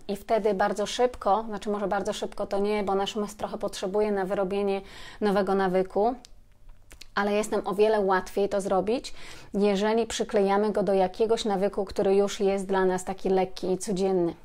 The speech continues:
I to też jest informacja dla ludzi, którzy nie będą mogli pisać z rana. O wiele łatwiej nam będzie się stawić wieczorem i nie uciec od tego, jak dołączymy to do jakiejś rzeczy, którą każdego dnia robimy o późniejszej porze.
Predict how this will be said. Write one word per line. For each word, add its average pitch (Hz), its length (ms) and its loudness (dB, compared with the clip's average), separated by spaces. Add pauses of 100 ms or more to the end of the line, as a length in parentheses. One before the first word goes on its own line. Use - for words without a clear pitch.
(200)
I 208 100 -2
to 214 180 -2
też 247 320 0
jest 208 220 2
informacja 208 600 -2
dla 202 200 0
ludzi, 190 460 2 (380)
którzy 208 280 2
nie 202 140 2
będą 226 340 4
mogli 202 320 2
pisać 185 400 -2
z 202 60 -8
rana. 190 380 0 (840)
O 208 80 -2
wiele 208 260 6
łatwiej 214 400 4
nam 190 220 4
będzie 196 260 0
się 190 160 -4
stawić 196 460 -2
wieczorem 190 600 0 (180)
i 214 80 2
nie 208 160 2
uciec 214 360 -2
od 185 140 -8
tego, 190 460 0 (400)
jak 202 220 2
dołączymy 208 680 2
to 202 200 0
do 196 120 0
jakiejś 214 480 2
rzeczy, 208 320 -2
którą 196 320 -2
każdego 202 540 -2
dnia 202 240 -2
robimy 185 540 2 (120)
o 208 100 -4
późniejszej 185 600 0
porze. 180 380 -4